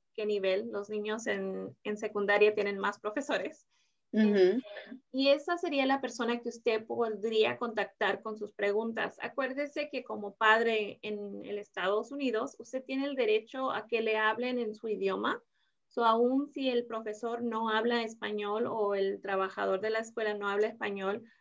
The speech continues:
Speaker 1: escuelas son requeridos proveer interpretación y tra-,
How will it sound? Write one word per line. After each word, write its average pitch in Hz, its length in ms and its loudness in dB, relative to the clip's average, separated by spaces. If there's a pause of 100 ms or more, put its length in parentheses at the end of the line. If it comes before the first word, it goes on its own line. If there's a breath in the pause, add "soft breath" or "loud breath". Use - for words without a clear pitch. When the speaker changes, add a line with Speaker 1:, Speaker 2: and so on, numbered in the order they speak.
(180 loud breath)
Speaker 1:
escuelas 254 500 -2
son 254 200 -2
requeridos 233 600 -2
proveer 208 680 4
interpretación 214 920 -6
y 240 120 -8
tra-, 226 380 -8